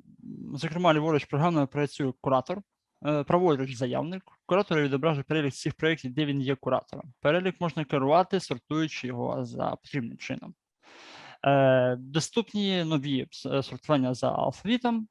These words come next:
е, кнопка назва, та за датою, е, створення кнопка нові. Е, куратору для роботи з проєктом доступне меню, яке містить, е,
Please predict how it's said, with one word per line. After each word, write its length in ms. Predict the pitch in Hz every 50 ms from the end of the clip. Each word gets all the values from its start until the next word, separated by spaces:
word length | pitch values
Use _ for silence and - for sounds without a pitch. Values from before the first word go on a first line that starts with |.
| _ _ _ _ _ _ _ -
е, 100 | 156 160
кнопка 320 | 160 - 170 160 - - 160
назва, 360 | 156 156 151 151 139 147 139 - - - _ _
та 100 | - 160
за 100 | 147 139
датою, 640 | 127 139 151 165 160 - - 160 151 147 143 143 131 - _ -
е, 100 | 135 139
створення 440 | 135 - - 156 151 143 139 139 131
кнопка 380 | 127 - - 139 127 - - 123
нові. 260 | 127 - - 170 175 _ _ _ _ _ _ _ _ _ - - - - - - - - - _ _ -
Е, 200 | 147 139 131 131
куратору 380 | - - 214 240 - 262 240
для 160 | 214 202 214
роботи 400 | 202 208 190 196 226 226 - 202
з 60 | 185 -
проєктом 420 | - 165 185 185 - - 165 151
доступне 400 | 147 139 - - 175 - - 131
меню, 400 | 131 143 147 160 196 226 226 214 - _ _ -
яке 320 | 143 151 147 - 165 143
містить, 680 | 127 135 143 180 214 196 - - - 147 127 - -
е, 1600 | 147 147 147 143 143 143 143 139 139 135 135 131 131 131 131 127 127 123 123 120 120 127 - 147 139 - - - - - - 135